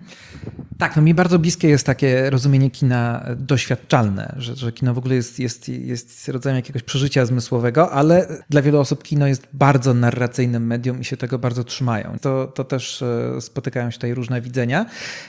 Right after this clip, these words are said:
To, e, też jest najciekawsze, kiedy z jednej strony to kino abstrakcyjne, a z drugiej strony kino bardzo narracyjne, one i tak gdzieś obok siebie są, one i tak gdzieś na siebie wpływają i dopiero wtedy, kiedy mogą się nawzajem oglądać, naprawdę się robi, e, coś ciekawego.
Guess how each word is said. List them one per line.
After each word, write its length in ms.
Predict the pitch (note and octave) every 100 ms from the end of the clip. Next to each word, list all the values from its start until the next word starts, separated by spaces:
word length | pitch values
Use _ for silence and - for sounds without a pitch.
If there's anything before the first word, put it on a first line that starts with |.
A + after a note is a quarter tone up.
| -
To, 500 | E3 D#3 D#3 D#3 D3+
e, 400 | D3 G#2+ C#3 -
też 240 | E3 D3
jest 120 | D#3+ D3
najciekawsze, 600 | C#3+ D3 F#3 - - A2+
kiedy 520 | B2+ B2+ C3 A#2+ _ -
z 120 | D3
jednej 220 | D3 C#3
strony 240 | C3 C#3 C3
to 100 | C#3
kino 200 | C#3 B2+
abstrakcyjne, 640 | - B2+ - C#3 C3 D#3
a 60 |
z 40 | B2+
drugiej 260 | C3 C3
strony 340 | A#2 - B2+ B2+
kino 220 | B2 C3
bardzo 280 | B2 B2+ C3+
narracyjne, 720 | B2 B2 B2 - B2+ B2+ C#3+ - _ -
one 220 | C3+ C#3 -
i 80 | D3+
tak 240 | E3+ -
gdzieś 220 | C3 A#2
obok 200 | - A#2+
siebie 220 | - A#2+ A#2
są, 260 | B2+ B2
one 140 | C3 B2+
i 40 |
tak 160 | C#3+ C3+
gdzieś 220 | C3 -
na 60 |
siebie 220 | B2 B2+ A#2+
wpływają 560 | - B2+ A#2 A#2 F3+ - -
i 40 |
dopiero 260 | C#3 D3+ D#3
wtedy, 240 | - G#3+
kiedy 200 | - C#3+
mogą 240 | C#3 C3+ C3+
się 120 | C#3+
nawzajem 280 | C3 C3+ C3+
oglądać, 400 | C3+ D#3+ C3 -
naprawdę 320 | A2+ B2 A2
się 180 | - A#2+
robi, 300 | A#2 A#2 - - - - _
e, 400 | C3+ A2+ A#2 A#2
coś 200 | A#2 C3
ciekawego. 580 | - B2+ A#2+ A#2 A#2+ D3+